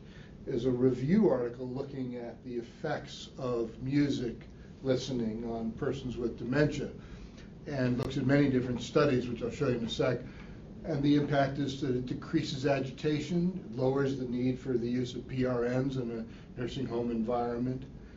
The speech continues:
increases engagement in what's alive, what's going on around the individual. That certainly was true with Henry.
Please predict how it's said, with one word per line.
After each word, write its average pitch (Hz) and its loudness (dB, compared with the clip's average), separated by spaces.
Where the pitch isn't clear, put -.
increases 202 4
engagement 143 8
in 131 -4
what's 131 -6
alive, 131 -2
what's 139 -6
going 139 2
on 131 4
around 127 4
the 131 4
individual. 131 4
That 123 2
certainly 127 4
was 117 0
true 131 4
with 117 2
Henry. 151 4